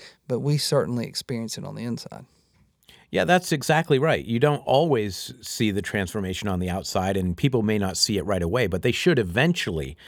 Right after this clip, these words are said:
Speaker 2: see it. In the case of Saul, who became Paul, of course, his transformation was dramatic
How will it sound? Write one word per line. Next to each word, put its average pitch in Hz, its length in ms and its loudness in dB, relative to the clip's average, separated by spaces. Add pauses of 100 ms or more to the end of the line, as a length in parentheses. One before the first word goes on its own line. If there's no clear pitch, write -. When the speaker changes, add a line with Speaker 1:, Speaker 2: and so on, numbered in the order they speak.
(320)
Speaker 2:
see 82 300 0
it. - 180 -12
In 131 140 4
the 120 60 4
case 165 220 4
of 98 200 2
Saul, 110 540 4
who 98 100 -8
became 92 320 -4
Paul, 87 440 -4 (380)
of 87 100 -4
course, 98 280 0
his 220 240 4
transformation 95 840 -4
was 92 180 0
dramatic 98 600 0